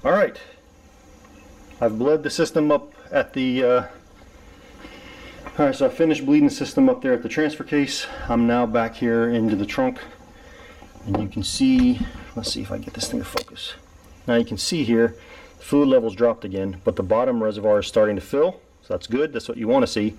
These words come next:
Now we move into the next step. I'm going to fill up the, um, the reservoir above the max line again. Then I'm gonna start the last part of the bleeding procedure, which is to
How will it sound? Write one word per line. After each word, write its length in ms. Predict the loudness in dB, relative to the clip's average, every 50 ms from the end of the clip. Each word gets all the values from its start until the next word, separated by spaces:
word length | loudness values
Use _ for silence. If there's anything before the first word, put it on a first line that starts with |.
| -12 -20 -20 -20 -20 -20 -20 -20 -20 -20 -20 -20 -18 -6 -2
Now 120 | 0 0
we 60 | 2 2
move 220 | 0 0 2 0
into 180 | 0 0 0 2
the 80 | 2
next 220 | 2 2 2 0 0
step. 280 | 0 0 0 0 -4 -4
I'm 140 | -2 -2 0
going 200 | 2 2 2 0 0
to 260 | -2 -2 -2 -2 -4
fill 560 | -6 -10 -8 -4 0 2 2 2 2 0 0
up 280 | 0 0 0 0 -2 -8 -14 -14 -12
the, 500 | -6 -4 -2 -2 0 -2 -2 -4 -4 -8 -12 -16 -10
um, 460 | -4 -2 0 0 0 0 0 -2 -4 -6 -12 -20 -20 -20 -20 -20 -20 -6 -2
the 100 | 0 2
reservoir 640 | 4 2 2 2 0 2 4 4 4 2 0 -2 -10 _ _
above 360 | -10 -4 0 0 0 0 0
the 40 | -4
max 320 | -4 -4 -4 -6 -6 -2
line 220 | 0 0 0 0 0
again. 340 | -2 0 -2 -2 -2 -4 -8 -12 -20 -20 -20 -20 -20 -20 -20 -20 -20 -20 -20 -8 -2
Then 180 | 0 0 2
I'm 60 | 2
gonna 100 | 0 0
start 260 | -2 0 0 0 0 0
the 80 | -2
last 300 | -2 -2 -2 -2 -4 -2
part 140 | -2 -2 -2
of 40 | -2
the 80 | -4
bleeding 380 | -6 -4 -4 -2 0 0 -2 -2
procedure, 440 | -4 -6 -4 -4 -2 -2 0 -2 -2
which 220 | -2 -2 -4 -4
is 160 | -4 -6 -6
to 500 | -6 -4 -2 0 0 2 2 0 0 -2